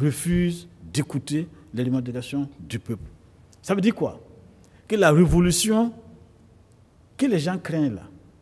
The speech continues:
s'ils n'apportent pas de solutions, mais ça va arriver. Il n'y a rien à faire. Si on ne résout pas les questions de sécurité, les questions de gabegie, surtout ça, parce que c'est, c'est, mais je, je me dis, hein, si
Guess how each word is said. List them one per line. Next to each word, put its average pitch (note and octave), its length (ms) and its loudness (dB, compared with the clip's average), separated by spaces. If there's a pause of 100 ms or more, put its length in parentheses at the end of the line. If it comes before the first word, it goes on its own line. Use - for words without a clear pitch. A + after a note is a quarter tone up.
(320)
s'ils C#4+ 240 2
n'apportent D3 340 0
pas F#3+ 120 -4
de D3+ 80 -2
solutions, B2+ 560 -8 (300)
mais C4+ 100 -2
ça C#4 140 -8
va D4+ 100 -8
arriver. C#4 460 -2 (400)
Il G#3+ 40 -4
n'y A#3+ 40 8
a G#3+ 160 2
rien A#3+ 480 2
à D#3 80 0
faire. D#3 420 -4 (460)
Si - 160 0 (100)
on A3 180 8
ne F3+ 60 6
résout G3 220 4
pas B3+ 160 2
les F3 100 2
questions - 280 -6
de D3 100 -4
sécurité, A#2 600 -8 (440)
les E3 100 2
questions G#3 360 0
de D#3+ 100 -2
gabegie, C3+ 300 -2
surtout C4+ 460 -2
ça, - 180 -2 (420)
parce G#3+ 140 -6
que B3 80 0
c'est, - 180 -8 (380)
c'est, - 240 -14 (340)
mais E3+ 80 0
je, D#3+ 140 4
je D#3+ 100 2
me F3 140 6
dis, F4+ 200 0
hein, A#3+ 160 2 (960)
si - 260 -2